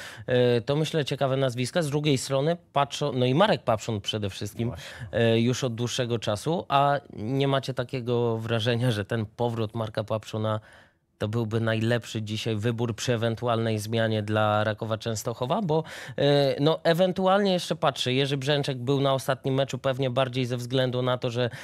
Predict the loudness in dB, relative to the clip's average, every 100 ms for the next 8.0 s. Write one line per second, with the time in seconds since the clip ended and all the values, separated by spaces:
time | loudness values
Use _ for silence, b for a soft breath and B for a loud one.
0 | B 0 2 2 0 -2 0 -2 0 0
1 | 2 0 0 0 0 -2 -2 0 0 0
2 | -2 -2 0 2 2 2 0 -2 0 0
3 | 0 2 2 2 0 2 2 2 -2 0
4 | -2 -2 B B -2 2 4 4 4 2
5 | -2 -4 -4 0 0 2 0 0 -2 2
6 | 0 0 -4 -4 -4 -4 -2 -2 2 0
7 | 0 -2 -2 0 -2 -2 0 2 2 0